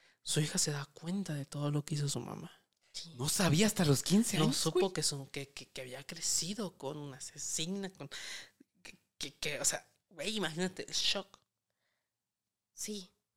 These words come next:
Speaker 1: Y es donde vuelven a cambiar de residencia de nuevo. En el dos mil nueve,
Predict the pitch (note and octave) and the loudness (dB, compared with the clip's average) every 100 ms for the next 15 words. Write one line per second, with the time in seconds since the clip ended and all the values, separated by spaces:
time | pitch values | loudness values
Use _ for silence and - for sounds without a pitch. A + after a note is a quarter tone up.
0 | _ _ - - - E3+ F3 D#3 C#3 D#3+ | _ _ -10 -10 -4 -2 0 0 -2 -2
1 | D#3 C3 B2 C3 D3 D3 C#3 - C3+ C#3 | -4 -8 0 2 2 0 0 -2 -4 -8
2 | C#3+ C#3 B2+ C3+ E3+ E3+ D3+ _ _ _ | -8 -8 -12 -14 -16 -18 -20 _ _ _
3 | _ _ _ _ _ _ _ _ _ _ | _ _ _ _ _ _ _ _ _ _
4 | _ _ _ _ _ _ _ _ _ _ | _ _ _ _ _ _ _ _ _ _
5 | _ _ _ F3 F3 E3+ E3+ E3+ E3 - | _ _ _ 4 6 8 6 6 4 4
6 | F3 G#3 B3+ C4 A#3+ _ D#3 D#3 F#3+ A3 | 4 4 6 4 0 _ -4 2 4 4
7 | F3+ D#3 | 2 0